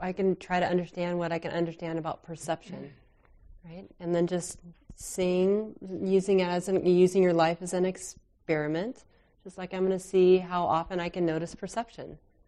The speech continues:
and just kind of playing with it, like you're explaining, Bailey, letting the mind do with it what it wants to, but seeing how, how close you can get to the experience of perception and see what you can learn about that.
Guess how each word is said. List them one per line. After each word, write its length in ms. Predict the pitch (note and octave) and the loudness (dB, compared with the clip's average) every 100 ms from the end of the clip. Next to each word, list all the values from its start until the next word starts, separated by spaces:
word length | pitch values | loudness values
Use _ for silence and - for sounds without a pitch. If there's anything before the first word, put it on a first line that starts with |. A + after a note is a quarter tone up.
| _ _ | _ _
and 140 | F3+ | -4
just 160 | F#3 F#3 | -2 -4
kind 160 | G#3 G3+ | -4 -4
of 120 | F#3 | -4
playing 300 | G3+ G#3+ G#3 | -6 -2 0
with 180 | D3+ D#3 | 0 -2
it, 120 | D3 | -6
like 200 | D#3 D3+ - - | -6 -8 -12 -16
you're 280 | E3+ E3 E3 | -10 -2 -2
explaining, 560 | D#3+ - F3+ F3+ D3 | -4 -10 -8 -4 -4
Bailey, 420 | D3 C#3+ D3+ E3+ - _ _ _ - | -6 -8 -8 -10 -14 _ _ _ -12
letting 260 | E3 F3 | -6 -2
the 60 | E3+ | -2
mind 320 | D#3 D#3+ E3 | -2 -2 -2
do 100 | E3 | 0
with 180 | E3 E3+ | 0 0
it 200 | E3+ D#3+ | -4 -4
what 160 | E3+ | -4
it 80 | E3 | -4
wants 320 | E3 F3 F#3 | -6 -8 -8
to, 180 | - E3 | -8 -8
but 160 | D#3+ - | -8 -14
seeing 280 | - F#3+ F#3 | -4 -2 -2
how, 200 | F3+ - _ _ - - | -6 -12 _ _ -20 -18
how 220 | F3+ E3+ | -6 -6
close 400 | - F#3+ F#3 F#3+ | 0 0 2 0
you 80 | F3+ | -2
can 160 | E3 | -2
get 160 | E3 - | -4 -8
to 100 | E3+ | -2
the 120 | E3 | 0
experience 580 | E3 - E3 D#3+ D#3 D3+ | 0 -2 -2 0 -2 -4
of 140 | D#3 | -10
perception 640 | - D3+ G3+ G3 E3+ D#3+ E3+ _ - - - | -8 -10 -10 -12 -10 -10 -10 _ -20 -20 -10
and 120 | F3+ | -6
see 120 | G3 | 4
what 120 | F#3 F3+ | 4 4
you 80 | |
can 160 | F#3 F3+ | 2 0
learn 220 | F3+ G3 | 2 0
about 280 | E3+ C#3 C3+ | 0 -2 -6
that. 280 | C3 C3+ - | -14 -16 -18